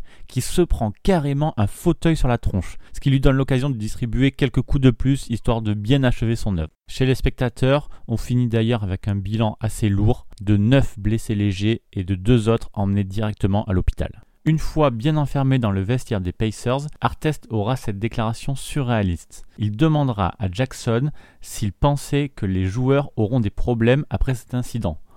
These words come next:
Auront des problèmes. Ce à quoi Jackson aura répondu, ouvrez les guillemets, « Nous aurons de la chance si nous avons un foutu travail demain. »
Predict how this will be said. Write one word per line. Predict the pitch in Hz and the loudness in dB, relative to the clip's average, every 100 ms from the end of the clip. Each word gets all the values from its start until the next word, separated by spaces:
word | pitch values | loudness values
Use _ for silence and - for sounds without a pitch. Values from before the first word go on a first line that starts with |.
| - | 2
Auront | 147 139 113 156 - | 6 6 6 0 -2
des | 101 104 131 | -6 0 0
problèmes. | 147 - - 135 123 95 85 - - | 0 0 4 4 4 2 0 -6 -14
Ce | - 139 | -4 -2
à | 127 | -2
quoi | - 123 101 | 0 0 0
Jackson | 120 - 113 95 - | 0 -2 -2 -2 0
aura | 104 101 | 0 0
répondu, | 104 104 104 95 98 143 - - - | -2 -2 -2 -2 -2 -4 -8 -18 -10
ouvrez | 104 107 | -2 -2
les | 92 | -2
guillemets, « | 87 90 98 113 - _ _ _ - | -2 -2 0 0 -4 _ _ _ -6
Nous | 110 110 | -2 0
aurons | 123 127 | -2 -2
de | 110 | -2
la | 92 | -2
chance | - 120 131 - - | -2 -4 -4 -12 -20
si | - 104 | -10 -4
nous | 104 98 | 0 0
avons | 107 123 | 0 0
un | 101 | -4
foutu | - - | -6 -10
travail | - 98 110 107 | -6 -2 -2 2
demain. » | 110 90 - | 4 4 0